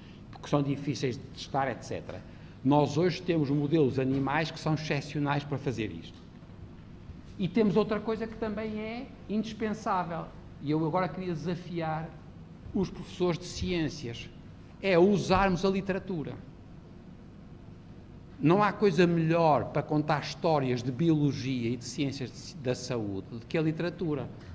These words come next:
Seja o que Miguel Torna com os bichos, seja o Axel Mundo com homens e bichos. A literatura permite compreender como nenhuma outra forma de arte a humanização dos animais e a bestialização do homem. Isto é um aspecto.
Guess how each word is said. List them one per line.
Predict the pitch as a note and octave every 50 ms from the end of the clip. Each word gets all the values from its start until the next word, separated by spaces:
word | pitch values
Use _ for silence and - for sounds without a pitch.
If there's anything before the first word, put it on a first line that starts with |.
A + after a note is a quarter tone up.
| -
Seja | - - - F3+ E3+ D#3 C3 B2+ C3+ C3
o | - - - - - -
que |
Miguel | C3+ C#3 C3+ D#3+ D#3 D3 D3+ -
Torna | E3 D3+ D3 C#3+ C#3 C3
com | - C#3+ C3+ C3
os | A#2+ A2+
bichos, | B2+ C3 D3+ F3 G3 - - - - -
seja | - F3+ E3 D3+ C#3 D3+ D3+
o | D3 C#3
Axel | C3+ C#3+ - - D3 C#3+
Mundo | D3+ D#3 D3+ D3
com | D3+ D#3
homens | D3+ D3+ D3+ D3+ D3 - D3+
e | F3
bichos. | D#3+ D#3+ C#3+ A#2 - - - - - - - - - - - - - - - - - - - - - - - - - - - - -
A | - D#3
literatura | E3+ F3+ E3+ - E3+ E3+ E3+ G3 F3 D#3+
permite | D3+ D#3+ D3+ E3 D#3+ D#3
compreender | - - D#3 D3+ D#3 E3 E3 D#3+ D3
como | - C#3 D#3 D#3
nenhuma | D#3 D#3 D3+
outra | D#3 D3+ D3 D3+ C3+
forma | - - D#3+ C#3+ C#3 C3+
de | C3 D3
arte | C#3 C3+ C#3+ D3
a | D3
humanização | D#3 D#3+ D#3 D3+ C3+ D3 C#3+ C#3+ - C#3+ C3+
dos | A#2+ C3
animais | C3 B2+ C#3 C#3 D3 E3+ F3+ F3 C#3
e | E3 E3
a | D#3+
bestialização | - D#3+ - - F#3+ F3 D#3+ E3 D3+ C3 D3+ C#3 - - F3 F3
do | D#3+ D#3+ D3
homem. | B2 A#2 A2 G2 G2 A2 C#3+
Isto | C3 - -
é | G#3
um | G3 F#3 D#3+
aspecto. | - - - A#2 G2 E2+ - - -